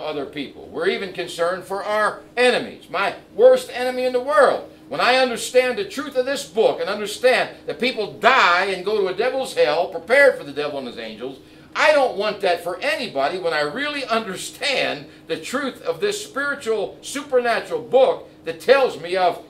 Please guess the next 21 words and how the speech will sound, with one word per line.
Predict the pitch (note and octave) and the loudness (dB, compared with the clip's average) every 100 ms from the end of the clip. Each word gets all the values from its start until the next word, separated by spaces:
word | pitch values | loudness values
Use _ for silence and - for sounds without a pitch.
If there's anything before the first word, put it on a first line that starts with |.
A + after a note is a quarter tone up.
| D#3+ | -16
eternal | D#3 - C4+ C#4+ C4 - | -14 -2 -2 4 4 4
damnation | G#3 G#3+ G3 F#3+ D3 - E3+ F3 - - | 0 -4 -4 -4 -4 -6 -10 -12 -14 -8
and | G#3 | -8
eternal | G3 A3 A#3+ A#3 | -2 0 0 2
hell. | G3+ C#4 - - - | 4 2 2 -6 -6
How | - D4 | 0 2
could | D#4+ B3 | 4 2
I | A3+ G3 | 2 0
want | F#3+ B3+ B3+ - | 0 -2 -2 -4
that | D3+ E3+ F#3+ | 0 0 -2
even | C4+ C4+ B3 | -6 -4 -6
for | - G#3 F#3+ - | -4 -4 -4 -4
my | F3 F#3+ - | -4 -4 -6
worst | F3+ G3+ F#3+ | -4 -4 0
enemy? | C4 D4 D3+ - - | -2 0 -6 -10 -4
When | A3+ | -2
you | A#3 A3 | -2 -2
know | A#3+ D#4 | 0 2
it's | C#4 - | 0 -4
really | A3 A3 D#3+ | -6 -4 -4
true, | - C4 D4 F#3 - | -6 -4 -2 -2 -6